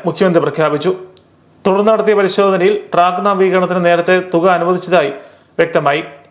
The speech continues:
പുതുതായി അനുവദിച്ച ഏഴ് കോടി രൂപ രണ്ട് പദ്ധതി നിർദ്ദേശങ്ങൾക്കായി മുൻഗണന നൽകി നിശ്ചയിച്ചു നൽകണമെന്ന് സർക്കാർ രേഖാമൂലം എം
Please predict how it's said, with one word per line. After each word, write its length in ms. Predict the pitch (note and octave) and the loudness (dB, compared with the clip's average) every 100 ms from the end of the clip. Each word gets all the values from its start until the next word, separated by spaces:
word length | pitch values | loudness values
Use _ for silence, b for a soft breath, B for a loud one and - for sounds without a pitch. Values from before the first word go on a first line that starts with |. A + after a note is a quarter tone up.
| _ - | _ -4
പുതുതായി 340 | E3 E3+ F3 E3+ | 2 4 4 4
അനുവദിച്ച 300 | E3+ D#3+ F3+ F3 D#3+ | 0 0 0 0 0
ഏഴ് 140 | E3+ E3+ | 0 0
കോടി 160 | F3 D#3+ | 0 0
രൂപ 140 | E3+ D#3+ E3+ - E3 | 2 4 2 0 -2
രണ്ട് 200 | E3+ F3+ | -2 -2
പദ്ധതി 180 | F3 F3+ | -2 0
നിർദ്ദേശങ്ങൾക്കായി 720 | F3+ E3 D#3+ E3+ E3+ E3 E3 E3+ E3 | 0 2 0 0 0 0 0 -2 -4
മുൻഗണന 340 | E3 E3 F3+ F3+ | -2 0 0 2
നൽകി 240 | E3+ E3+ G3+ B B B B - F3 | 0 0 -4 B B B B -2 -2
നിശ്ചയിച്ചു 340 | F3+ F#3+ G3 | 0 0 2
നൽകണമെന്ന് 460 | F3+ E3+ E3 D#3+ D3+ - - F3 | 2 2 0 0 -2 -6 -2 0
സർക്കാർ 300 | E3 F3 E3+ | 2 2 2
രേഖാമൂലം 520 | E3+ E3+ F#3 F3 E3+ E3 B B B - | 2 0 -2 0 -2 -4 B B B -4
എം 60 | E3+ | 0